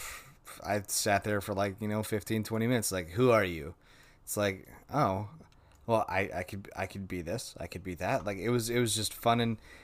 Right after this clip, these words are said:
it was fun to create my own characters. I had a lot of fun creating the, creativity is the lifeblood of video games. Like,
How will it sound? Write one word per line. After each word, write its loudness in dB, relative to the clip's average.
it 8
was 8
fun 8
to 8
create 2
my 2
own 0
characters. 0
I 2
had 2
a 0
lot 4
of 0
fun -2
creating -4
the, -12
creativity 6
is 6
the 8
lifeblood 8
of 4
video 6
games. -4
Like, 0